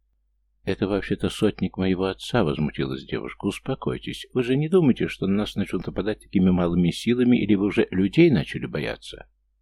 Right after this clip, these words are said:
«С вами мне ничего не страшно», — хмыкнул я.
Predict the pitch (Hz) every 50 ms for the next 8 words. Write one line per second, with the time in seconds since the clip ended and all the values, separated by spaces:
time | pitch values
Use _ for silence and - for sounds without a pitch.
0 | _ _ _ _ _ _ _ _ _ - - - 80 80 78 73 71 71 69 69
1 | 69 67 69 69 65 64 - - - 65 65 65 69 67 - - - - 110 117
2 | 104 - - - - - - 139 - - 127 127 127 120 120 113 -